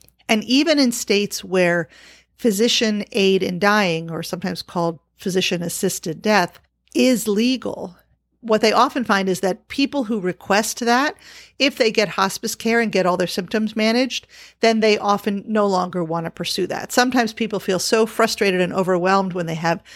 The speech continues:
uncontrolled pain or nausea or depression or anxiety that they're looking for a way out. But with hospice expertise, we can help manage those symptoms,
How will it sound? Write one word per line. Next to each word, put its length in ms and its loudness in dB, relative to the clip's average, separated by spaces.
uncontrolled 540 0
pain 320 0
or 120 -2
nausea 480 2
or 40 0
depression 460 -2
or 80 -4
anxiety 600 0
that 120 2
they're 160 4
looking 300 2
for 160 0
a 80 2
way 260 0
out. 380 -2
But 260 2
with 200 2
hospice 480 0
expertise, 580 -2
we 100 -2
can 140 0
help 220 0
manage 420 2
those 180 0
symptoms, 560 -4